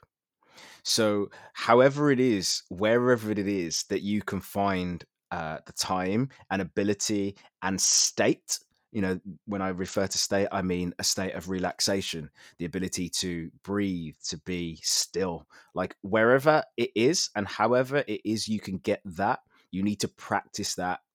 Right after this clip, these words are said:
religiously. And a lot of people are prejudiced against sleeping in the day. "I just, no, I just can't sleep in the day." Well, if sleeping in the day for two hours means that across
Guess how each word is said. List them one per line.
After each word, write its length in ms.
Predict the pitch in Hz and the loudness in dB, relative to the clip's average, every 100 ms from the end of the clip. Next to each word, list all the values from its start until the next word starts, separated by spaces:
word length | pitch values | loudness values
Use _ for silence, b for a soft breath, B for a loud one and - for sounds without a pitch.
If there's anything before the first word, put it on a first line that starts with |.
| - | -12
religiously. 840 | 85 85 85 78 82 - - - _ B B B B - | -8 -6 -6 -8 -10 -8 -12 -14 _ B B B B -2
And 140 | 101 | 0
a 40 | 107 | 4
lot 180 | 113 | 4
of 120 | 101 - | 2 -4
people 540 | 113 107 110 104 - - | -4 -2 -2 -2 -4 -4
are 120 | 95 | -2
prejudiced 580 | 90 110 95 98 107 - - | 0 -2 -2 -2 -2 -2 -4
against 540 | 95 98 95 - - _ _ - | -2 -2 -2 -4 -6 _ _ -4
sleeping 360 | - 117 110 101 | 2 2 2 0
in 80 | 98 | 0
the 60 | |
day. 200 | 90 101 - - - | 0 -2 -4 -14 -6
"I 60 | |
just, 220 | - - - | -2 -2 -4
no, 240 | - - _ - | -8 -8 _ -8
I 60 | 101 | -4
just 140 | - | -2
can't 180 | 98 - | -2 -4
sleep 240 | 101 87 | -6 -4
in 60 | 92 | -4
the 80 | 87 | -4
day." 180 | 87 - B B | -6 -6 B B
Well, 320 | 107 107 - _ - | 6 6 2 _ 2
if 300 | 135 147 - b b | 4 4 -10 b b
sleeping 580 | - - 135 156 165 143 | -2 2 4 2 4 4
in 80 | 127 | 4
the 80 | |
day 300 | 113 110 120 | 4 4 2
for 240 | - - 107 | -2 -6 -2
two 280 | - 135 127 | 2 6 6
hours 560 | 95 82 101 - - b b | 4 0 -6 -8 -8 b b
means 260 | 101 107 101 | 2 2 4
that 200 | 104 - | 0 -2
across 560 | 95 - 127 123 - | -6 -2 4 4 4